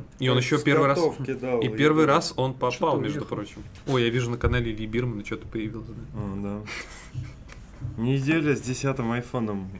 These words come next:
Speaker 2: у Ильи Бирмана новый
Speaker 1: <laughs>
Speaker 2: топик.
Speaker 3: Ну а чё, будем говорить про автопати?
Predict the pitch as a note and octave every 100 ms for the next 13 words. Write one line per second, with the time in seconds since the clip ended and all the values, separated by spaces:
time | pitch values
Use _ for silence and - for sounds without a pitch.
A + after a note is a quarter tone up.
0 | - A2 G#2+ G2+ A2 G2 A2+ G2+ G2+ G2+
1 | G2 G2+ G2 F#2+ F#2 - - - - F3+
2 | F3 A#2 G2+ G#2+ - - - - - D3+
3 | D3+ D3+ F#3 D#3 D3+ G#3 G3 C#3+ B2 -
4 | B2 A#2 - - B2+ A#2+